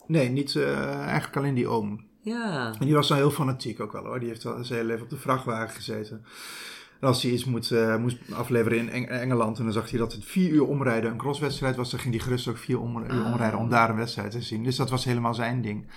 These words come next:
Speaker 2: Oké.
Speaker 1: Eh, maar nee, ik heb dan zelf van vroeger, nou, wel eens naar de Zwarte Cross gewe-, wel eens een wedstrijd gezien natuurlijk.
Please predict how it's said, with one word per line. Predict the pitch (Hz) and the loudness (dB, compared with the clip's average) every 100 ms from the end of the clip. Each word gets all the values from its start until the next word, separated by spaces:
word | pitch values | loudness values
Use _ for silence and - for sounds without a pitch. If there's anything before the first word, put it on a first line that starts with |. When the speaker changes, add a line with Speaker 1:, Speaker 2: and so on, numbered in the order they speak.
| 202 202 | -6 -6
Speaker 2:
Oké. | - 156 | -6 -2
Speaker 1:
Eh, | 127 120 120 120 120 117 | 2 4 6 6 4 0
maar | 127 123 | 2 4
nee, | 127 131 113 | 6 4 2
ik | - | -2
heb | - | -4
dan | 113 | -2
zelf | 120 120 | 0 0
van | 110 | -4
vroeger, | - 131 127 113 110 | -4 -6 -4 -8 -8
nou, | 110 95 | -10 -10
wel | |
eens | 104 | -8
naar | 107 | -8
de | 98 | -8
Zwarte | 95 98 - | -8 -8 -8
Cross | - 101 - | -6 -6 -6
gewe-, | 101 101 | -6 2
wel | 139 | 4
eens | 139 | 4
een | 95 | 4
wedstrijd | 92 - 95 - | -4 -6 -8 -6
gezien | 110 101 98 | -6 -6 -8
natuurlijk. | 98 - 101 90 | -10 -10 -10 -10